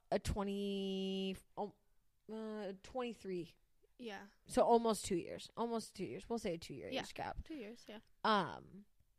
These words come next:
Speaker 1: and when you have a two-year-old, they're in the rhythm. They know what they're doing. They know how they like life. They know how they like their day.
Speaker 2: And Terrible Twos hits.
Speaker 1: And Terrible Twos hits.
Speaker 2: <laughs>
Speaker 1: Yeah. So,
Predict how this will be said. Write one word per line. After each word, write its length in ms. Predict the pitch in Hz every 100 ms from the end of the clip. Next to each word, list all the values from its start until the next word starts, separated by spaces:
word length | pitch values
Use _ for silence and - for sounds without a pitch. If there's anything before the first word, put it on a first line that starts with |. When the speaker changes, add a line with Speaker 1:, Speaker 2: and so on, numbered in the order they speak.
| _ _ _ _ _
Speaker 1:
and 640 | 240 247 240 240 226 226
when 320 | 220 233 226 226
you 200 | 226 247
have 140 | 294
a 60 | 359
two-year-old, 580 | - 220 208 202 196 185 -
they're 160 | 208
in 140 | 277 320
the 80 | 254
rhythm. 560 | 190 180 - - - - _
They 140 | - 202
know 160 | 208
what 140 | 214 214
they're 100 | 240
doing. 480 | 220 214 202 202 196
They 120 | 185
know 220 | 175 170
how 120 | 180
they 160 | 185 190
like 240 | 196 196
life. 360 | 185 180 175 175 -
They 100 | 180
know 120 | 175
how 100 | 175
they 140 | 185 190
like 240 | 196 -
their 140 | 233
day. 420 | 214 180 156 202 214 - _ _ -
Speaker 2:
And 140 | 240
Terrible 300 | 233 233 226
Twos 280 | 214 220 208
hits. 340 | 208 196 - -
Speaker 1:
And 160 | 208
Terrible 280 | 190 170 165
Twos 280 | 165 165 156
hits. 340 | - - - - 240
Speaker 2:
<laughs> 220 | 294 294 285 240 - - -
Speaker 1:
Yeah. 420 | 190 170 160 180 - - - - - 330
So, 560 | - 330 247 220 208